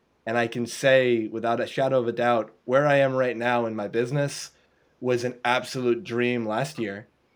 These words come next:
and let alone, you know, five years ago. And then, you know, thinking about all the years I coached for free to consider I'd be where I'm at right now,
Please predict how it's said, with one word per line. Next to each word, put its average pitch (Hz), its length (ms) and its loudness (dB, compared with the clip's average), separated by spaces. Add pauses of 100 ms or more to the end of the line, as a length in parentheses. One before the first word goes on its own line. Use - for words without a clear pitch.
(340)
and 117 380 0
let 139 140 4
alone, 123 560 2
you 110 100 -6
know, 101 160 -6
five 151 340 4
years 117 280 -4
ago. 98 420 -6 (100)
And 120 240 6
then, 120 280 2
you 117 80 0
know, 110 80 -6 (320)
thinking 127 260 -4
about 123 280 0
all 123 140 4
the 120 80 -2
years 123 220 2
I 110 80 -2
coached 117 380 -2
for 117 100 -2
free 127 460 2
to 117 160 -10
consider 120 440 -2
I'd 113 140 0
be 120 140 0
where 110 160 0
I'm 110 200 -4
at 101 80 -8
right 104 220 -4
now, 104 400 -4